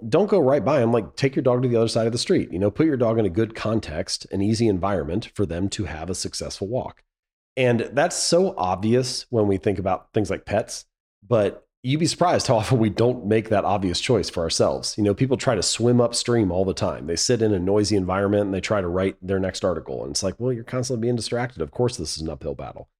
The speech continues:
You know, go find a quiet place to work." And so I think about that with my kids a lot. How can I put them in,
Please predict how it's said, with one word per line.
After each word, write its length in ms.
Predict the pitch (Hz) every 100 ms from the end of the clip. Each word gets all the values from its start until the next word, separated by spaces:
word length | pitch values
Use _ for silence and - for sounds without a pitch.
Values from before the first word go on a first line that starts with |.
| -
You 100 | 92
know, 80 | 98
go 140 | 101
find 240 | - 107
a 60 | 101
quiet 320 | - 110 101
place 180 | 104 98
to 60 | 95
work." 300 | 95 - - _ _ _ _ _ -
And 480 | 120 117 107 -
so 140 | - 135
I 80 | 135
think 160 | 196
about 180 | 143 117
that 160 | 117 98
with 140 | 101
my 100 | 92
kids 300 | - 98 98
a 40 |
lot. 360 | 113 113 120 -
How 180 | 120 120
can 140 | 135
I 80 | 110
put 300 | - 117 -
them 260 | 104 101 98 -
in, 320 | 98 92